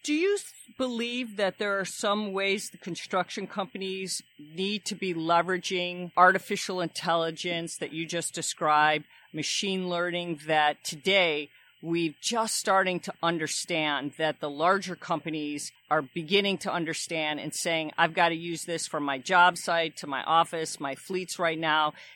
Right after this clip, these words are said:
and regulations are gonna push that forward versus the more innovative companies are gonna drive it? Gonna be one over the other,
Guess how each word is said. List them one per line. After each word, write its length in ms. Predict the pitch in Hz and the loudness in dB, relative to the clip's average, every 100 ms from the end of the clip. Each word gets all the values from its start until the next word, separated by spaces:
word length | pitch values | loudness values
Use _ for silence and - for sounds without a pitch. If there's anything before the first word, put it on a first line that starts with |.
| - | -4
and 280 | 175 165 | -2 2
regulations 880 | 180 202 208 196 175 196 - 226 208 | 6 6 6 0 0 0 0 -2 -2
are 80 | 214 | -2
gonna 180 | 208 202 | -2 -2
push 300 | - 220 - | -4 -6 -2
that 200 | 214 208 | 0 0
forward 440 | - 208 214 208 - - - | 0 0 2 0 -4 -20 -6
versus 680 | 165 196 - 190 175 175 - _ - | 2 2 2 2 2 2 -6 _ -4
the 60 | |
more 360 | 175 180 175 170 _ | 2 4 4 4 _
innovative 680 | 208 233 180 185 202 202 - | 2 2 4 4 4 4 0
companies 540 | 190 160 160 143 135 | -2 -2 -2 -6 -6
are 120 | - | -6
gonna 220 | 147 151 147 | -4 -4 -2
drive 320 | 151 139 135 | 2 2 0
it? 160 | 123 | -6
Gonna 160 | - 190 | -4 -2
be 120 | 170 | -2
one 280 | 160 175 214 | 0 4 4
over 240 | 214 180 | 4 0
the 180 | 165 160 | -4 2
other, 380 | 185 208 240 240 | 4 6 4 2